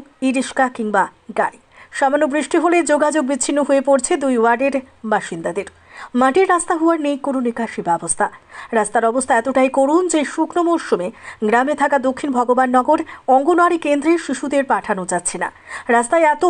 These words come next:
বড় বড় গর্ত তৈরি হয়েছে যে বড়রা পায়ে হেঁটে যেতেও প্রতিনিয়ত দুর্ঘটনার কবলে পড়ছেন। দুই ওয়ার্ড এলাকার স্কুল ও কলেজ পড়ুয়াদের প্রতিনিয়ত স্কুল ও কলেজ কামাই করতে হচ্ছে। রাস্তার কারণে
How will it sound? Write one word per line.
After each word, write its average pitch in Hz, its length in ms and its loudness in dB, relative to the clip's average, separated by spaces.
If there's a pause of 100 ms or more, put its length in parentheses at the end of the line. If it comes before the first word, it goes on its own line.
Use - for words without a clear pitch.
(140)
বড় 240 200 4
বড় 349 180 4 (100)
গর্ত 320 180 2 (140)
তৈরি 302 240 -2
হয়েছে 320 340 2
যে 302 80 2 (100)
বড়রা 269 300 2 (100)
পায়ে 233 240 2
হেঁটে 233 200 -2
যেতেও 254 360 0 (440)
প্রতিনিয়ত 370 440 2 (120)
দুর্ঘটনার 262 540 0 (260)
কবলে 247 400 0
পড়ছেন। 180 400 -2 (640)
দুই 320 160 6
ওয়ার্ড 320 340 2
এলাকার 349 280 4
স্কুল 311 340 -2
ও - 20 -2
কলেজ 285 380 0
পড়ুয়াদের 285 440 2 (120)
প্রতিনিয়ত 339 480 -2 (180)
স্কুল 285 240 -2
ও 294 60 0
কলেজ 247 300 2 (120)
কামাই 196 300 -2
করতে 185 260 -6
হচ্ছে। 208 260 -2 (560)
রাস্তার 240 380 0
কারণে 320 240 4